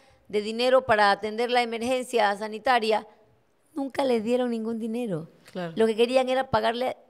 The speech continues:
Speaker 1: a lo-, los bonos a precio nominal, a un precio alto, a todos sus amiguitos. Hágame el favor. Y ahora quiere ser presidente. Entonces él viene y dice, "Vamos a mejorar la salud". Entonces yo lo miro y digo,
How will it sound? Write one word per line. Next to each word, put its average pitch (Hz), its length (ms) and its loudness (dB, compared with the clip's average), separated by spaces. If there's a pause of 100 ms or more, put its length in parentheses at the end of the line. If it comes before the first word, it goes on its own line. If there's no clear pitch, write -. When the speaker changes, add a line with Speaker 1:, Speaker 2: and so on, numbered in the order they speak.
(220)
Speaker 1:
a - 100 -4
lo-, 202 140 -2
los 196 240 -2
bonos 240 460 -4 (220)
a 185 100 -10
precio 220 260 -2
nominal, 214 540 -4
a 208 40 -4
un 180 60 -12
precio 196 360 2
alto, 240 520 6 (220)
a - 80 -16
todos 233 220 -2
sus 240 120 -4
amiguitos. 208 720 -8 (300)
Hágame 233 280 -4
el 240 80 -4
favor. 208 640 6 (280)
Y 190 80 -6
ahora 247 220 2
quiere 247 180 -4
ser 240 200 -4
presidente. 233 680 -4 (420)
Entonces 240 320 -2 (120)
él 262 120 4
viene 277 280 0
y 262 60 -6
dice, 247 400 -4 (320)
"Vamos 302 320 0
a 294 80 0
mejorar 285 480 0
la 277 140 0
salud". 277 340 0
Entonces 247 200 -8
yo 262 80 -2
lo 254 120 -2
miro 262 180 -4
y - 20 -2
digo, 233 280 -4